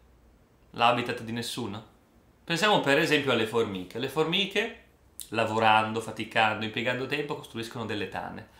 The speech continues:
Arriva l'uomo, le calpesta e le distrugge in un solo secondo. Le formiche, se potessero parlare, se potessero riflettere,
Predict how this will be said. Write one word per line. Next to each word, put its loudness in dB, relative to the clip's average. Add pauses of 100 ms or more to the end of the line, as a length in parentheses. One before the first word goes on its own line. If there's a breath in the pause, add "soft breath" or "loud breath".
(140 soft breath)
Arriva 4
l'uomo, 4 (640)
le -6
calpesta -2
e -8
le -2
distrugge -4
in -6
un -8
solo -6
secondo. -12 (640 loud breath)
Le 2
formiche, 4
se -2
potessero -2
parlare, 0
se -12
potessero -2
riflettere, -6